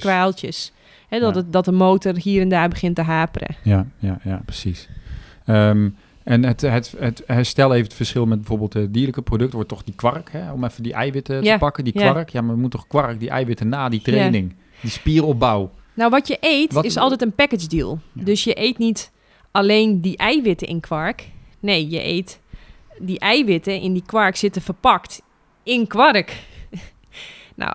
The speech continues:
Speaker 1: naast dat die eiwitten helemaal niet nu-, nuttig zijn en niet gunstig en niet, ja, optimaal samenwerken met het menselijk lichaam, ehm, ja, zitten verder, er zitten geen vezels in, geen vitamine C in. Terwijl iedere lichaamsfunctie in je lijf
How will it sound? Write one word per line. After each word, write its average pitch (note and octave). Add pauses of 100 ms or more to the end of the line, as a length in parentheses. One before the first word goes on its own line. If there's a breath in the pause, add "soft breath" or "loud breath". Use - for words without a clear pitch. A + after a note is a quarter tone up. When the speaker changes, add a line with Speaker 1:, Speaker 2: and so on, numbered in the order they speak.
(100)
Speaker 1:
naast G3+
dat F#3+
die F#3+
eiwitten F#3
helemaal F#3+
niet E3+
nu-, F#3
nuttig G3+
zijn D#3+
en D#3+
niet F3
gunstig G3+
en E3+
niet, F3+ (440 loud breath)
ja, D#3+
optimaal F3+
samenwerken F3
met F3
het E3+
menselijk F3
lichaam, F3+ (460 soft breath)
ehm, F3+ (720)
ja, D#3+ (260)
zitten -
verder, G3+
er G#3
zitten B3
geen C4+
vezels F3
in, F3+
geen G#3
vitamine A#3+
C - (280)
in. E3+ (320 loud breath)
Terwijl F#3
iedere A3+
lichaamsfunctie G3
in E3+
je E3+
lijf F3+